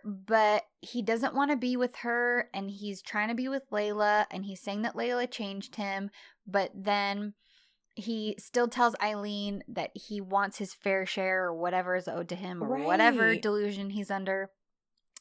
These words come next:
Speaker 1: from John, but
Speaker 2: Mm-hmm.
Speaker 1: then he says he doesn't want John unhappy. So it's like, okay,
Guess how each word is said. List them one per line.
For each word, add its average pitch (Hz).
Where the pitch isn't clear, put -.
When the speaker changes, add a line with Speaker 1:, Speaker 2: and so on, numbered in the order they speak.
Speaker 1:
from 190
John, 202
but 202
Speaker 2:
Mm-hmm. 180
Speaker 1:
then 220
he 233
says 220
he 220
doesn't 190
want 214
John 196
unhappy. 196
So -
it's 240
like, 247
okay, 247